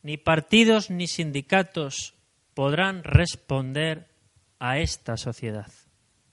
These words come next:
Por lo tanto, los seres humanos estaremos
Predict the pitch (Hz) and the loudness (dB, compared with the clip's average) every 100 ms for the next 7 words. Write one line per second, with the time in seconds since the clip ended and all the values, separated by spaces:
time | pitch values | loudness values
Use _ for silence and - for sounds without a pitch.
0 | _ _ _ _ _ _ _ _ _ _ | _ _ _ _ _ _ _ _ _ _
1 | _ _ _ _ _ _ _ _ _ _ | _ _ _ _ _ _ _ _ _ _
2 | _ _ _ _ _ - 135 151 190 196 | _ _ _ _ _ -10 -6 -2 2 0
3 | 156 127 113 - 131 139 - 180 185 175 | -2 -10 -12 -12 -10 -6 -2 0 -2 -2
4 | 175 175 175 190 - - _ _ _ _ | 2 4 4 0 -4 -14 _ _ _ _
5 | _ 143 131 143 151 175 175 175 160 - | _ -12 -6 -2 0 2 2 2 0 -4
6 | - | -6